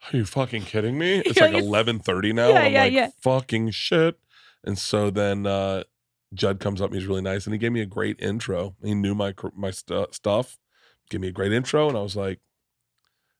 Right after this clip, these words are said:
Speaker 1: and then that was my first spot at the store. I'm assuming since you walked in, there's a guy with an I V bag downstairs.
Speaker 2: You ready?
Speaker 1: Uh, yeah. Yeah, yeah, yeah. Is it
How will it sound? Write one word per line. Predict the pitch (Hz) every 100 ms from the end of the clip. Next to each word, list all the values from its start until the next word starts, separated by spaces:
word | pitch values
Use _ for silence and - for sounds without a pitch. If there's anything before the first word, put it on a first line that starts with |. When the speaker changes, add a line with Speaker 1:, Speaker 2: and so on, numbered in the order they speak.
| _
Speaker 1:
and | 101 92
then | 95
that | 95
was | 92
my | 95 92
first | - 95
spot | - 101
at |
the | 95
store. | - 107
I'm | 101
assuming | - 110 107
since | 101 101 -
you |
walked | 95 98 -
in, | 98
there's | 95 92
a | 92
guy | 87 87
with | 95 95
an |
I | 80 95
V | 95 104
bag | 101 104 101
downstairs. | 107 104 - 110 110 - _ _ _ - - _ -
Speaker 2:
You | 214
ready? | 208 202 220 247 240 _ _ _ _ _ _ _ _ - -
Speaker 1:
Uh, | 80 82 85 87 92 92 92
yeah. | 90 87 _ _ -
Yeah, | 87
yeah, | 85 85
yeah. | 87 92 _ _
Is | 101
it | 98